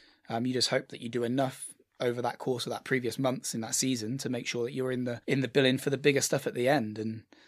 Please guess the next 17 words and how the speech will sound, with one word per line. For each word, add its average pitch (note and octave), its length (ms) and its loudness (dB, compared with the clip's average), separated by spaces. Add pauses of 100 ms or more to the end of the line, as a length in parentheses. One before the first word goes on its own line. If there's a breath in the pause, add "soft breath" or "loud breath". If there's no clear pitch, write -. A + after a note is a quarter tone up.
(180 soft breath)
you B2 100 -4
know, A#2 140 0
again, C3 560 4 (300)
as - 80 8
soon D#3 200 8
as C#3 140 6
you C#3 80 -2
come C3+ 140 0
accepting C3 500 0
to, C3 180 -6
sometimes B2+ 520 2
you'll B2+ 80 -2
be B2 80 0
selected, B2+ 420 -2
sometimes A2+ 400 -2
you A2 80 -6
won't, A2+ 380 0